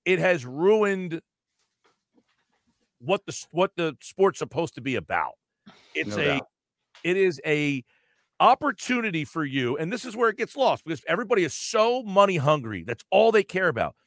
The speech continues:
Speaker 1: You are getting a free opportunity to play on television every week for an employer to draft you. And if you get that free opportunity to get drafted, that's when you
Speaker 2: Mm-hmm.
Speaker 1: get paid.
Speaker 2: And
Speaker 1: But the
Speaker 2: education.
Speaker 1: And you get the education, which I'm not even bringing up 'cause nobody gives a shit about that,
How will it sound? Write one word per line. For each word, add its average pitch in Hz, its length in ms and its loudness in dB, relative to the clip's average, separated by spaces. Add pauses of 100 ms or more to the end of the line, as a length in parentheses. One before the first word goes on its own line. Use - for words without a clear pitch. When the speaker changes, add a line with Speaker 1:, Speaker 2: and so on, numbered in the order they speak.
(300)
Speaker 1:
You 254 160 -2
are 277 100 8
getting 214 280 0
a 147 100 -2
free 240 460 -6
opportunity 180 720 0
to 117 80 -8
play 208 220 0
on 190 160 0
television 131 640 0
every 180 300 0
week 180 280 -6 (280)
for 190 140 2
an 185 80 4
employer 185 640 4
to 156 100 -6
draft 127 440 0
you. 69 200 -14 (340)
And 139 120 -6
if 143 160 -8
you 240 220 -2
get 262 240 2
that 240 180 6
free 254 260 -2
opportunity 220 800 2 (220)
to 202 100 2
get 226 240 2
drafted, 214 540 0 (100)
that's 226 320 4
when 220 200 0
you 214 100 -2
Speaker 2:
Mm-hmm. 170 80 -4
Speaker 1:
get 214 200 0
paid. 165 500 2 (320)
Speaker 2:
And 135 100 6
Speaker 1:
But 190 120 4
the 123 60 -4
Speaker 2:
education. 110 440 -4 (760)
Speaker 1:
And 165 160 -4
you 202 60 -8
get 214 120 -6
the 226 120 0
education, 226 480 -2
which 185 120 -2
I'm 208 100 2
not 208 140 4
even 185 140 -4
bringing 190 240 0
up 196 100 2
'cause 175 120 -6
nobody 185 260 -2
gives 160 140 -6
a 135 40 -10
shit 139 200 -6
about 101 260 -2
that, 104 260 0